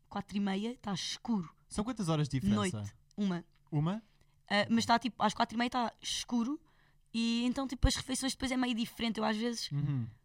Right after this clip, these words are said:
Speaker 1: como ao almoço e ao jantar, tipo, meio pequeno almoço, porque tô com as horas bem estranhas, estás a perceber?
Speaker 2: Yeah.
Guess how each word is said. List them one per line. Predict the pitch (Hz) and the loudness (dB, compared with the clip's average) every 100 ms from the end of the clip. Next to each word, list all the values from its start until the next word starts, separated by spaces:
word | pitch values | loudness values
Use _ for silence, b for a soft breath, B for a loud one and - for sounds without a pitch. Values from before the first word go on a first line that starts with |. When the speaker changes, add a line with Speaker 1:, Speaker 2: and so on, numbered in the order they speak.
| _ | _
Speaker 1:
como | - 262 226 214 - _ _ _ _ - | 0 2 2 0 -6 _ _ _ _ -4
ao | 220 | 4
almoço | 226 240 262 - | 4 6 2 2
e | 254 | 0
ao | |
jantar, | 240 247 247 254 | 0 2 2 0
tipo, | - _ _ - | -8 _ _ -2
meio | 240 262 | 2 2
pequeno | - - 240 | 2 0 4
almoço, | 233 233 226 220 - - - - - | 4 4 4 0 -4 -12 -16 -18 -6
porque | 226 185 - 226 226 180 - _ _ _ _ - - - | -6 -6 -2 0 0 -2 -10 _ _ _ _ -20 -14 -6
tô | 240 | -2
com | 240 | 2
as | |
horas | 226 220 | 4 4
bem | 196 | 2
estranhas, | 185 - 190 180 170 | 0 2 2 2 0
estás | 180 | -4
a | 170 | -8
perceber? | - 123 | -6 -2
Speaker 2:
Yeah. | 135 120 | -2 -2